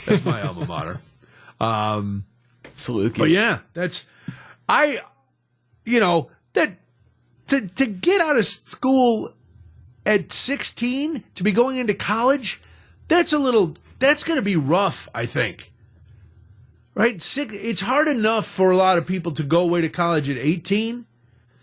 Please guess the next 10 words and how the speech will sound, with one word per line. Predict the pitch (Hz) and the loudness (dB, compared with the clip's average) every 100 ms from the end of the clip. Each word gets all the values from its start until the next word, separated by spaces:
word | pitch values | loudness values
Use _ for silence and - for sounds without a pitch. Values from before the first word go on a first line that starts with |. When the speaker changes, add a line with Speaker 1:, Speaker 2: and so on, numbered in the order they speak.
| _ _ | _ _
Speaker 1:
Sixteen | - 285 277 - 269 254 | -2 0 0 0 0 2
is | 185 131 | 2 0
very | 101 110 180 185 151 | -4 0 2 2 2
young. | 127 131 104 78 - _ _ _ _ - _ _ _ _ _ _ _ _ _ _ _ _ - | 0 -2 -4 -10 -20 _ _ _ _ -20 _ _ _ _ _ _ _ _ _ _ _ _ 0
'Cause | 202 | 2
you, | 190 190 | 2 0
you're | 180 202 190 160 151 _ _ _ _ _ | 2 4 4 2 -2 _ _ _ _ _
farther | - - 202 262 226 | -20 -8 0 2 4
away | 214 180 185 180 185 | 4 4 4 4 2
from | 175 165 156 143 135 127 | 0 0 2 2 -2 -4